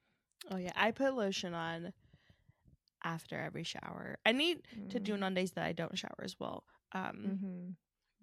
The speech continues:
Speaker 1: but I do like to lotion up.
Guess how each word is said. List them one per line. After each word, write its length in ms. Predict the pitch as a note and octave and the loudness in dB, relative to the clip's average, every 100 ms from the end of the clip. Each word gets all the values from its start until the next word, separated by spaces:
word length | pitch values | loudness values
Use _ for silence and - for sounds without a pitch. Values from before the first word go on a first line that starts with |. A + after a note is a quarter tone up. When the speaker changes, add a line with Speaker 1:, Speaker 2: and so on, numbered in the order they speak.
| - | -2
Speaker 1:
but 680 | G3 F3+ D#3+ - - - - _ _ _ _ _ _ _ _ _ _ _ _ _ - | 4 4 4 0 -8 -10 -10 _ _ _ _ _ _ _ _ _ _ _ _ _ -6
I 40 | E3+ | -4
do 580 | E3 E3+ E3 E3 F3+ - _ _ _ - - | -4 -6 -6 -8 -10 -14 _ _ _ -20 -12
like 180 | - - | -10 -8
to 120 | - | -4
lotion 400 | - - - - | -2 -2 -4 -4
up. 280 | - - | -6 -8